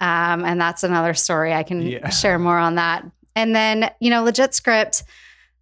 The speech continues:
Speaker 1: we have an incredible C E O, Scott Roth, who, um, I had met previously and,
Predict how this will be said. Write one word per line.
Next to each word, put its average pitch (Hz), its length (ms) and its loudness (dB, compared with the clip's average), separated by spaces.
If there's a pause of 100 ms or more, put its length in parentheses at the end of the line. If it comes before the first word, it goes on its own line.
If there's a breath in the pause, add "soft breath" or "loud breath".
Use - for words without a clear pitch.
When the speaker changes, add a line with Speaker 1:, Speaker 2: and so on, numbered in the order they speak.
(160)
Speaker 1:
we 220 160 2
have 233 140 2
an 214 80 2
incredible 190 420 0
C 202 320 -2
E 180 40 2
O, 170 300 2 (260)
Scott 180 300 -2
Roth, 165 400 0 (220)
who, 180 540 2
um, 175 320 0
I 175 100 -2
had 185 140 -2
met 170 220 -2
previously 180 880 0
and, 170 540 -2